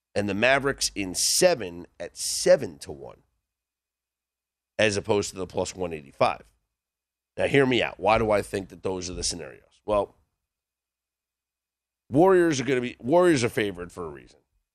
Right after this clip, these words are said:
I, I, they are when cap-, when pl-, when right, and that's always the stipulation with this Warriors team, when they're on, when right, when they flip the switch,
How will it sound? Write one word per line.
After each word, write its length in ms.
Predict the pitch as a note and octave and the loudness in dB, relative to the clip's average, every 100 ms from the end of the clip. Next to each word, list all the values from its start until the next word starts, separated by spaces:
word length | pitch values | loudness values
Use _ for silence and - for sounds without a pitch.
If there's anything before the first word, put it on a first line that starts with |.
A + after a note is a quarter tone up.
| _ _ _ _ _ _ _ _ _ _ _ _ _ _ G#2 | _ _ _ _ _ _ _ _ _ _ _ _ _ _ 0
I, 60 | |
I, 300 | A2 F2+ G#2 - | 0 0 -6 -2
they 220 | A2+ A2 | 0 2
are 440 | G#2 G2+ G2 F2 - _ _ _ _ _ _ _ _ _ _ _ _ _ _ _ _ _ _ _ | 4 2 0 -4 -10 _ _ _ _ _ _ _ _ _ _ _ _ _ _ _ _ _ _ _
when 480 | G2 A2+ C3+ C#3 C#3 | -2 4 4 4 2
cap-, 340 | - C#3 C3+ - | 2 0 0 0
when 320 | A2+ D3 E3+ | 2 4 2
pl-, 380 | - - D3 A#2+ | -4 2 2 4
when 420 | A#2 A2 F3 C3 | 2 2 -2 0
right, 420 | A2+ - - - _ _ _ _ _ _ _ _ _ - | -2 -4 -14 -16 _ _ _ _ _ _ _ _ _ -6
and 160 | G#2 | -2
that's 200 | G#2+ B2+ | -2 2
always 260 | D3+ G#3 D3+ | 2 2 -2
the 80 | C#3+ | -4
stipulation 760 | - E3+ - C#3 D#3+ C#3 A#2 | -2 -4 -4 -2 -2 -2 -4
with 120 | F#2+ | -6
this 160 | G#2 G#2 | -8 -6
Warriors 420 | A2 G#2+ F#2 - | -6 -6 -8 -12
team, 300 | G3 F3 F2+ - | -4 -2 -4 -6
when 320 | G2 A2 A2+ | -2 0 0
they're 320 | G2+ A#2 A#2 - | 2 2 2 0
on, 360 | G2+ G2+ C#2 - _ _ _ _ _ | 2 2 0 -10 _ _ _ _ _
when 280 | F#2 A#2 A2 | -2 0 0
right, 260 | G2+ E2+ - | 0 -2 -2
when 240 | G2+ A2 | -2 0
they 140 | A2+ | -2
flip 320 | A#2 A#2 A2+ - | -4 -4 -6 -4
the 100 | A2 | -4
switch, 540 | - F#2+ - - | -2 -6 -6 -8